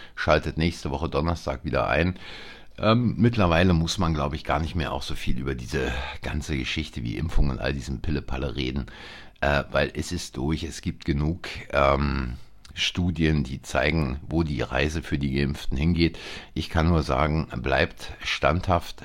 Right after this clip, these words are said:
alle die, die im Gesundheitswesen arbeiten. Lasst es nicht zu, dass diese Nadel in euren Arm rammt, denn nichts kann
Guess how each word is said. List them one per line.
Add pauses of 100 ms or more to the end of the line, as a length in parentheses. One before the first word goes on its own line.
alle
die,
die
im
Gesundheitswesen
arbeiten. (640)
Lasst
es
nicht
zu,
dass
diese
Nadel
in
euren
Arm
rammt,
denn (1000)
nichts
kann